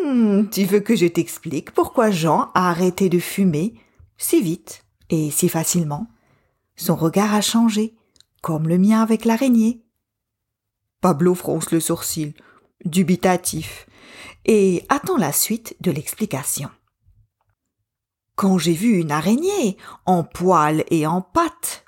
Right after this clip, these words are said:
continue Paul, j'ai eu peur et je suis passé à l'attaque, pas l'ombre d'un doute.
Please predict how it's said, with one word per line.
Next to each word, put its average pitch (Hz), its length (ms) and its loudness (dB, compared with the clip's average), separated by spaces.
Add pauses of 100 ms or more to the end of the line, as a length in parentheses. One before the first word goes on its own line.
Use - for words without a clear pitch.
continue 180 460 0
Paul, 170 340 0 (280)
j'ai 190 200 2
eu 170 80 0
peur 214 600 0 (200)
et 220 80 4
je 196 120 2
suis 190 160 -2
passé 202 320 -2
à 151 80 -2
l'attaque, - 560 -4 (460)
pas 160 180 4
l'ombre 190 320 2
d'un 151 200 -4
doute. - 540 -6